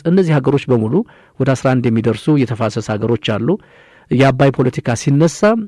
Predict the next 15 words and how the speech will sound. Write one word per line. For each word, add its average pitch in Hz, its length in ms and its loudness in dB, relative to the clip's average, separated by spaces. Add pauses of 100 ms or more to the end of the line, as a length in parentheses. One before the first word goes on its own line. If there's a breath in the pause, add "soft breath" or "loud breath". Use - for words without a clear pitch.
(100)
የእነዚህ 131 420 2
ሀገሮች 113 320 -2
ፖለቲካ 107 520 -4
መነሳቱ 107 560 -4
ስለማይቀርና 107 760 -2 (760 soft breath)
በአንድም 151 440 2
በሌላም 123 480 2 (220)
በእነዚህ 127 720 2
ሀገሮች 113 460 -2
ላይ፣ 156 160 4 (540 soft breath)
እ፣ 120 120 0
ሰላምና 131 520 2
መረጋጋት 110 520 -2
እንዳይኖር 110 420 0
የሚደረጉ 139 560 2